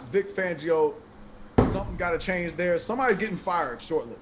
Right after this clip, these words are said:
Uh, Vic Fangio will have to pull the trigger on somebody. It might be Pat Shurmur. Um, get, get the guy,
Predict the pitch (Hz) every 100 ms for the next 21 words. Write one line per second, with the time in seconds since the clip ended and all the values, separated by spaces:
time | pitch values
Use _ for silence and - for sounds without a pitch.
0 | - - 139 135 127 120 120 190 190 185
1 | 175 156 147 143 135 - 160 135 - 156
2 | 139 131 156 143 143 135 151 156 156 -
3 | 170 147 - 170 156 151 139 - - -
4 | - 131 120 117 110 107 143 131 170 180
5 | 156 165 151